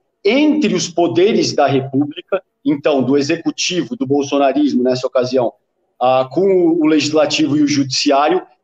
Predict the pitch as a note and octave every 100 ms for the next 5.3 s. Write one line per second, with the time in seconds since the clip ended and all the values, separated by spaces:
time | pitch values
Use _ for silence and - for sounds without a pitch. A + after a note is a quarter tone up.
0 | - G3 G#3+ - A3 A#3 A3+ G#3+ G#3+ F3
1 | F3 F3+ E3 E3+ D#3 D3+ D3 D3+ - -
2 | D3 D3 C#3+ C#3+ A2+ F#2 - _ _ _
3 | A2+ - D3+ C#3+ C3+ B2+ B2 B2 B2+ C3+
4 | G3 A3+ G#3+ F3+ E3+ D#3+ D#3+ D3+ C#3+ -
5 | F#3 - B2